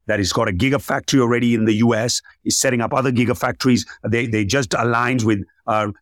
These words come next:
Regenerate in Australia. They took over British Wool, uh, just last week. Um, so see, there are people that I'm aligning with are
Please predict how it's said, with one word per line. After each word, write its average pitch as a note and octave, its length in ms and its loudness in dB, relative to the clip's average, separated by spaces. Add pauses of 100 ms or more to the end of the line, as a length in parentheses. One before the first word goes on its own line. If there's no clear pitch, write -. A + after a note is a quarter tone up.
Regenerate A#2+ 460 0
in G#2+ 80 -2
Australia. C3 520 0
They A2+ 120 -2
took C3 180 -4
over A#2+ 160 0
British B2 380 -2
Wool, C3+ 280 2 (340)
uh, G#2+ 140 -2
just G#2 220 0
last G2+ 320 -2
week. D3+ 380 0 (420)
Um, A#2 220 -2 (180)
so - 160 -2
see, A#3+ 300 2 (200)
there E3+ 200 0 (120)
are D#3+ 200 -2 (220)
people G#3+ 360 2
that E3+ 160 2
I'm D3 160 0
aligning A#2+ 580 2
with F2+ 180 -2 (640)
are B2+ 400 0